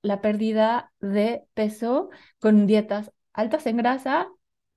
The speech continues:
un poco altas en proteína y bajas en carbohidratos, que son las dietas cetogénicas. Las dietas bajas en carbohidratos nada más, ujú, que también son muy comunes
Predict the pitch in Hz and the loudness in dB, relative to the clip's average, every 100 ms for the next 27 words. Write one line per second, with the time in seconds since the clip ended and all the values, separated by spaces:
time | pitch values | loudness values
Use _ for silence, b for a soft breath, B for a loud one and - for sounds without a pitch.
0 | - 214 220 240 254 294 320 262 240 214 | -8 -6 -4 -4 -2 -2 -2 -4 -6 -4
1 | 226 240 220 214 240 254 - 233 220 214 | -4 0 0 0 -2 -8 -8 -6 -2 -2
2 | 202 175 - - - - 202 208 202 196 | -2 -4 -6 -8 -12 -12 -8 -6 -4 -4
3 | 196 208 196 190 185 196 190 202 - - | -6 -8 -8 -10 -10 -10 -10 -12 -18 -20
4 | B B B B B B B B 240 247 | B B B B B B B B 4 6
5 | 294 302 320 262 277 285 254 226 202 214 | 6 6 6 4 0 -2 2 2 2 0
6 | 247 254 285 254 214 208 262 427 - _ | -2 -2 0 2 4 2 0 -4 -16 _
7 | - 220 208 247 330 285 220 220 226 240 | -4 -2 2 4 2 0 0 0 0 0
8 | 247 240 226 233 240 262 330 392 | 0 0 0 0 4 4 2 -4